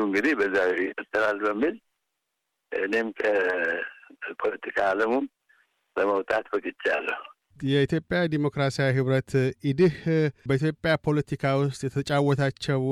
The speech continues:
Speaker 2: ዋነኛ ሚናዎች ምንድን ናቸው? በታሪክስ ምን አይነት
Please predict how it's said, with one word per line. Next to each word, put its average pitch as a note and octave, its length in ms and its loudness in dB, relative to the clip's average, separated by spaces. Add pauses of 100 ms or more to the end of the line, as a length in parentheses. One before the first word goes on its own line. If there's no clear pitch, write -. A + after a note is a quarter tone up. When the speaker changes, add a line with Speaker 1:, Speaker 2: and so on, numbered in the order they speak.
(220)
Speaker 2:
ዋነኛ D3+ 560 2 (800)
ሚናዎች C#3+ 520 4 (380)
ምንድን C#3 380 4
ናቸው? C3 460 0 (320)
በታሪክስ C#3+ 640 0 (200)
ምን C#3+ 200 2
አይነት C#3+ 320 4